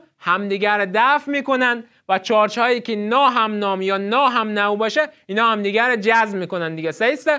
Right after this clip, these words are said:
پس وقتی که شما یک میله پلاستیکی با چارج منفی را به کره فلزی A نزدیک می‌کنید، الکترون هایی که داخل کره فلزی A هستن می‌خوان فرار کنن،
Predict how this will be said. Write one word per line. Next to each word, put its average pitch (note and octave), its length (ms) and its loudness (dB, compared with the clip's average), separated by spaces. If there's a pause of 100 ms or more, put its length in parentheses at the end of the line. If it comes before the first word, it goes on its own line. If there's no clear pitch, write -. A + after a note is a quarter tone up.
(420)
پس B3+ 220 2
وقتی D4+ 300 2
که - 60 -10
شما D4+ 240 -2
یک C4+ 200 2
میله B3 380 0
پلاستیکی A#3 880 -2 (140)
با A3 180 2
چارج D4+ 400 2
منفی B3+ 480 0
را A3 100 2
به G#3+ 180 2
کره A3+ 340 -2
فلزی A3+ 540 -2
A G#3 340 0
نزدیک G#3 420 -2
می‌کنید، A#3 420 -4 (220)
الکترون A#3+ 640 -2
هایی D4 360 2
که A3 300 -2 (240)
داخل A#3+ 460 2
کره A3+ 320 0
فلزی G3+ 720 -2
A F#3 40 -2
هستن G3+ 540 -2 (200)
می‌خوان A#3 300 -2
فرار A#3 400 2
کنن، F#3 380 -4